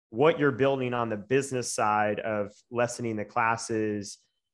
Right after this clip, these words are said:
creating this higher price point model, it's all leading, I think, coaches in a way to a place where they,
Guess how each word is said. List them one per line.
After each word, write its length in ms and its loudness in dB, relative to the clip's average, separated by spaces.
creating 320 0
this 160 -2
higher 300 0
price 320 -2
point 300 -6
model, 680 0
it's 160 -2
all 300 4
leading, 540 -2
I 80 2
think, 220 -2
coaches 500 2
in 120 -2
a 60 0
way 500 0
to 460 -2
a 60 -4
place 380 -2
where 120 0
they, 500 0